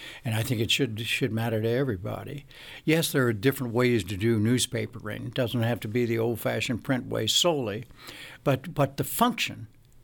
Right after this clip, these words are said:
the function of the local newspaper is what is, is diminishing and has diminished. And what's at risk is the, you know, the whole, this,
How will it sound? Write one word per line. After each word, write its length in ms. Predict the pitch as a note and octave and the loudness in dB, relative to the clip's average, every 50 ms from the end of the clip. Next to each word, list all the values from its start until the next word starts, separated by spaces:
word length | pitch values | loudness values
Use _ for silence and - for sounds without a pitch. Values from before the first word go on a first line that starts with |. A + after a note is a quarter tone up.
| - | -8
the 80 | - A2+ | -8 -6
function 480 | - - G#3 G#3 F#3 - - B2+ A2 | -2 0 0 0 0 0 -2 -2 -2
of 80 | A2+ G#2+ | -2 -2
the 60 | A2 | 0
local 320 | A2+ A#2 A2+ G#2+ - G#2 F#2+ | 0 0 0 0 -2 -2 0
newspaper 760 | A2 B2 A#2+ - - F#2 F#2 F#2 - - - - A#2 A2+ | 2 2 2 2 -2 -4 -8 -10 -10 -10 -10 -10 -8 -6
is 240 | A#2 A#2 A2 - - | -4 -4 -4 -4 -2
what 180 | A#2 A2+ A2 G#2+ - | -2 -2 -2 -4 -6
is, 320 | D3+ B2+ A2 - - - - - _ - | -4 -2 0 0 0 0 -4 -8 _ -6
is 220 | A2+ A2 G#2 G#2 | -4 -2 -2 -2
diminishing 720 | G2+ A2+ G#2 A#2 C3+ D3+ B2+ G2 F2+ - - G2 G2 A2+ | -2 0 0 2 2 2 2 0 -2 -4 -8 -8 -8 -8
and 180 | A2+ A#2 A2+ A2 | -6 -4 -4 -4
has 380 | F#2 F#2+ B2 C3 C3+ B2 A#2 G2+ | -2 -2 0 2 2 2 2 0
diminished. 560 | G2+ G2 G#2 G#2 G2+ G#2+ A2 G#2+ - - - - - - - - - - | -2 -4 -4 -4 -4 -6 -6 -6 -6 -8 -10 -16 -16 -16 -14 -14 -10 -4
And 300 | - C3 C3+ C#3 D#3 - - | 0 4 4 4 4 2 -2
what's 320 | - - E3+ D#3+ C#3+ - E3+ | 0 2 2 2 2 0 -4
at 120 | C#3 C#3+ | -2 -4
risk 520 | D#3+ F3+ F3 - - - - - - - - - - - - - | -2 -2 0 0 2 2 2 0 0 -4 -10 -18 -20 -20 -16 -2
is 300 | - D#3 D3 D3+ D3 D3+ | 2 2 4 4 2 2
the, 300 | D3+ D3+ C#3+ C#3 C3+ C#3 - | 2 4 4 4 4 2 0
you 120 | G#3+ A3+ | 0 0
know, 180 | G#3+ F3 C#3+ G#2+ | 2 2 0 0
the 140 | - E3+ - | -2 -4 -2
whole, 180 | - B3+ B3 - - - - | -2 -4 -4 -4 -6 -8 -6
this, 220 | - E3 G3+ - | -4 -2 -2 -2